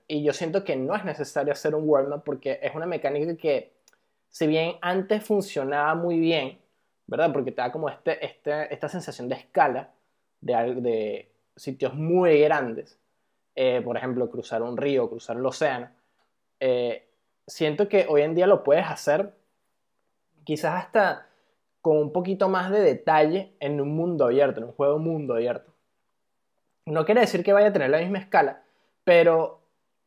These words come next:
si te pones a ver, eh, un juegos como Grand Theft Auto cinco, que tiene un mapa grande, ¿verdad?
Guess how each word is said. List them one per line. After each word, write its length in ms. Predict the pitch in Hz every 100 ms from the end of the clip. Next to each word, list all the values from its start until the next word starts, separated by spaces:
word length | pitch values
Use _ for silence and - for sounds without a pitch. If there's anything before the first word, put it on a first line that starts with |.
| _
si 180 | - 180
te 100 | 156
pones 240 | 156 170
a 100 | 196
ver, 340 | 151 151 214 - _ _ _ _ _ -
eh, 680 | 156 151 143 135 - - _ _ _ _ _ -
un 120 | 147
juegos 400 | - 156 151 151
como 540 | 185 170 147 135 127 _ _ _
Grand 200 | - 143
Theft 100 | 131
Auto 180 | 135 135
cinco, 280 | - 175 135
que 100 | 113
tiene 140 | 104
un 60 | 123
mapa 240 | 131 131
grande, 420 | 127 143 151 120 123
¿verdad? 320 | 117 123